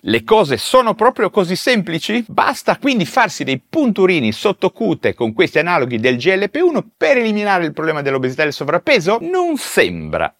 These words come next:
essere così semplice. Ci sono varie considerazioni da fare che vorrei fare assieme a voi. Prima considerazione, questi farmaci analoghi del G L P uno hanno effetti collaterali, chiaramente, e richiedono di conseguenza un attento controllo medico.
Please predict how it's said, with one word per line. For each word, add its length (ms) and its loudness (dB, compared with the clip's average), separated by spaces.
essere 600 -2
così 380 -4
semplice. 1000 -8
Ci 120 -6
sono 280 0
varie 280 2
considerazioni 720 -2
da 80 -2
fare 220 -4
che 120 -4
vorrei 220 0
fare 440 -2
assieme 560 -6
a 100 -6
voi. 280 -14
Prima 240 4
considerazione, 800 -2
questi 280 0
farmaci 560 -2
analoghi 440 -2
del 220 -6
G 220 -2
L 180 -4
P 140 -10
uno 260 -10
hanno 400 -6
effetti 340 -12
collaterali, 600 -4
chiaramente, 800 -10
e 100 2
richiedono 460 -2
di 120 -6
conseguenza 840 -2
un 120 -4
attento 800 -2
controllo 480 -2
medico. 520 -4